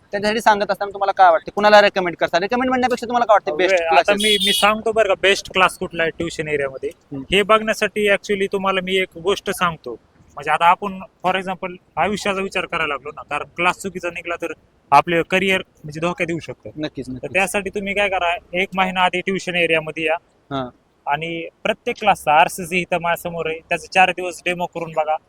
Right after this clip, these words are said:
Speaker 2: आयआयबी समोर आहे, आयआयबीचा चार दिवस डेमो करा, विद्या आराधनाचा डेमो करून बघा आणि तुम्हाला जे पीसीबीचा, पीसीबी, पीसीएमबी जे काय तुमचा ग्रुप आहे, ते डेमो करून झाल्यानंतर तुम्हाला समजतं की टीचिंग क्वालिटी कुणाची भारी. आता आरसीसीची भारी असेल तर इथं लावा,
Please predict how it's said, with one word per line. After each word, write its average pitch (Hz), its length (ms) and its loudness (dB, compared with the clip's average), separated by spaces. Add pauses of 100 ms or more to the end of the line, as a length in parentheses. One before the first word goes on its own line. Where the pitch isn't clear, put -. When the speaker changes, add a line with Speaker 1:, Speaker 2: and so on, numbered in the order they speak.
(300)
Speaker 2:
आयआयबी 185 540 4
समोर 180 320 -6
आहे, 185 200 -4
आयआयबीचा 175 520 2
चार 175 240 0
दिवस 170 300 -8
डेमो 165 180 -6
करा, 160 180 -2
विद्या 180 340 4
आराधनाचा 180 380 0
डेमो 170 260 -6
करून 156 280 -12
बघा 147 160 -4 (440)
आणि 156 160 -4 (100)
तुम्हाला 226 340 4
जे 220 480 -6 (100)
पीसीबीचा, 196 640 -6
पीसीबी, 180 560 -8
पीसीएमबी 170 520 -6
जे 165 120 -6
काय 170 160 -4
तुमचा 165 260 -8
ग्रुप 156 260 -10
आहे, 113 100 -12 (400)
ते 165 80 -8
डेमो 196 280 -4
करून 208 260 -10
झाल्यानंतर 202 520 -2
तुम्हाला 190 300 -6
समजतं 202 420 -6
की 180 100 -8
टीचिंग 202 380 -10
क्वालिटी 190 340 -4
कुणाची 185 320 -10
भारी. 139 260 -6
आता 139 280 0
आरसीसीची 185 420 -4
भारी 190 240 -2
असेल 180 220 -10
तर 175 60 -6
इथं 185 180 -6
लावा, 180 200 0